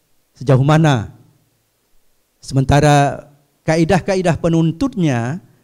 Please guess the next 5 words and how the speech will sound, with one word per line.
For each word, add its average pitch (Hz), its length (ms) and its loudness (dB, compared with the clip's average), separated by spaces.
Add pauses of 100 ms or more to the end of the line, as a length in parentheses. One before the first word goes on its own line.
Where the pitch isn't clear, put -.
(180)
pembangunan 147 460 -2
masyarakat 139 560 -4
desa 131 340 -4
ini, 190 480 -6 (560)
ya, 131 480 2